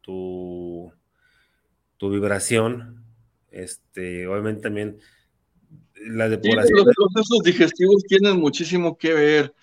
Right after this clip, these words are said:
Speaker 1: Sí.
Speaker 2: eh, en, en, pues, ¿cómo decirlo? Eh, en, en el,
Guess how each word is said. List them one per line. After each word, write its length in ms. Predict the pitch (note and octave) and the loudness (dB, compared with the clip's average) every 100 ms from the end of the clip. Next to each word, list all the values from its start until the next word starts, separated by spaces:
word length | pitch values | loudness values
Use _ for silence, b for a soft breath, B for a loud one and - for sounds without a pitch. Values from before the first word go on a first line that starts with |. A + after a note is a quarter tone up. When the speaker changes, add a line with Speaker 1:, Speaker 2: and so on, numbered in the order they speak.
| b b | b b
Speaker 1:
Sí. 180 | - A2+ | -8 -4
Speaker 2:
eh, 760 | A2+ A2+ C3 A#2+ A#2+ A#2+ A#2+ A#2+ | -2 -2 0 2 4 4 2 0
en, 200 | A#2+ A#2 B2 | -4 -4 -4
en, 720 | A#2+ B2 B2 A#2+ A#2 A2 A2+ _ _ | -2 -2 -2 -2 -2 -6 -10 _ _
pues, 240 | A2+ A2 - - | -8 -8 -10 -8
¿cómo 220 | C3+ C#3 | -4 -2
decirlo? 240 | C3+ A#2+ b b b b _ _ _ _ _ - | -2 -4 b b b b _ _ _ _ _ -6
Eh, 400 | B2 C#3 B2+ B2+ | -4 -2 -2 0
en, 160 | C3 - | -4 -4
en 220 | B2 B2 | -4 -2
el, 600 | A#2+ B2 B2 A#2+ A#2 A#2+ | 0 0 0 0 -2 -8